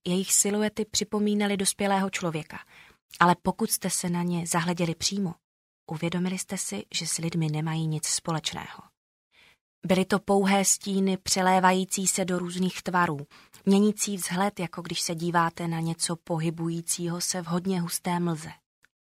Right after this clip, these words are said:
Neměli jasné tváře, pouze změť nestálých obrazů, duchovité útržky projekcí zachycených v čase. Sevřela jsem pevně náramek, který jsem celou dobu chránila.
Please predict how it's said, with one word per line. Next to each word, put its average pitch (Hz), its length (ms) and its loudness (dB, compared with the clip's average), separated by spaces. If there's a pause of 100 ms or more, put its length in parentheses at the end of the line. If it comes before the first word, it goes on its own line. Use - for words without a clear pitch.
(540)
Neměli 214 420 4
jasné 156 380 -2
tváře, 143 480 -8 (460)
pouze 165 400 0
změť 170 400 -2
nestálých 170 600 -2
obrazů, 160 500 -2 (380)
duchovité 165 760 -2
útržky 170 600 -4 (200)
projekcí 175 760 0
zachycených 160 640 -4
v - 80 -16
čase. - 300 -2 (1500)
Sevřela 170 420 -8
jsem 170 200 -4
pevně 170 320 -2
náramek, 156 520 -6
který 165 240 -10
jsem 160 200 -4
celou 170 280 -6
dobu 165 220 -6
chránila. 147 440 -10